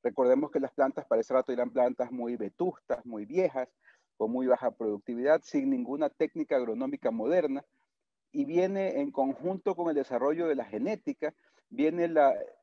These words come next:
la inversión de los, de los guayaquileños, eh, que, que buscan en esta varietal una alternativa agrícola nueva. Entonces comienzan a desarrollar técnicas agronómicas, eh,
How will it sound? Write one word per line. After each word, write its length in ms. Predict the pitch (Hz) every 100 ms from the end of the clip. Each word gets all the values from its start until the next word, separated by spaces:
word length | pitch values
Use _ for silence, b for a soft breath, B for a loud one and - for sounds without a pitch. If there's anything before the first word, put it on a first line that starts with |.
| _ -
la 180 | 123 131
inversión 760 | 135 127 123 - 175 196 202
de 120 | 180 151
los, 240 | 120 117 - - _ _ _ _ _ _
de 120 | 113 120
los 120 | 120
guayaquileños, 960 | 117 110 107 - 113 226 196 147 185 - - -
eh, 320 | - 101 98 - _ _ _
que, 180 | 113 -
que 120 | 123
buscan 460 | 127 160 - 180 156
en 120 | 135
esta 300 | 139 - 151
varietal 760 | 123 120 120 117 - 165 196 - b _ _ -
una 220 | 143 156
alternativa 720 | 147 - 131 131 120 143 143
agrícola 540 | 123 127 131 - 117 113
nueva. 320 | 110 98 92 -
Entonces 200 | - 143
comienzan 600 | - 185 190 190 185 190
a 60 | 180
desarrollar 500 | 170 156 147 151 156
técnicas 440 | 170 156 156 170 143
agronómicas, 760 | 131 123 139 147 156 - 151 - b b _
eh, 280 | - 107 107